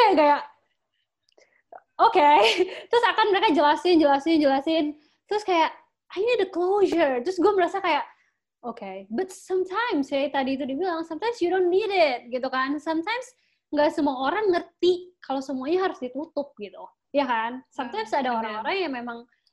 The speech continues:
Speaker 1: pergi dan ya udah pergi aja, gitu. Tapi memang gue akuin kalau ada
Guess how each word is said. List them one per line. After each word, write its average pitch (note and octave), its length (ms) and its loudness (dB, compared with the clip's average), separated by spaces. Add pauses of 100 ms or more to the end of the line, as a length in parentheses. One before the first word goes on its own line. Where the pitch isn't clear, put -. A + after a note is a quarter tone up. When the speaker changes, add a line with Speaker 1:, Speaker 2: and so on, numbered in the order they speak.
(460)
Speaker 1:
pergi A#3 560 -4
dan A3 400 -6
ya G#3 80 -10
udah D4 180 -6
pergi G#3 300 -10
aja, A3 480 -8
gitu. G3 400 -16
Tapi G4 320 -4
memang D#4+ 720 -2 (560)
gue C4 180 2
akuin D4 560 0
kalau B3 220 -4
ada A3 400 -6